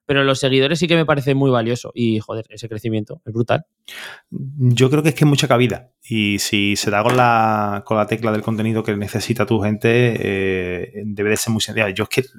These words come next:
Speaker 2: el contenido que hago es muy sencillo, tío. Si lo que yo lanzo, y lo puede hacer cualquiera con su nicho,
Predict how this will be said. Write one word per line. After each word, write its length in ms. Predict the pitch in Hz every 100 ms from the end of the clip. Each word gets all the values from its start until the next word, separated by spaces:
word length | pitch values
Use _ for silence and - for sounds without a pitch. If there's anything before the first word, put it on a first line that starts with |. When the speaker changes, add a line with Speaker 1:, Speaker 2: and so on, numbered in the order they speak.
| -
Speaker 2:
el 100 | 117
contenido 320 | 113 95 107
que 80 | 123
hago 100 | 135
es 60 |
muy 100 | 143
sencillo, 380 | 139 123 - 156
tío. 200 | - 147
Si 120 | -
lo 120 | 98 95
que 120 | 90
yo 100 | 104 110
lanzo, 400 | 123 127 135 131 - -
y 60 | 104
lo 80 | 101
puede 80 |
hacer 120 | - 120
cualquiera 320 | 98 - 135
con 100 | 107
su 160 | - 107
nicho, 340 | 131 - 90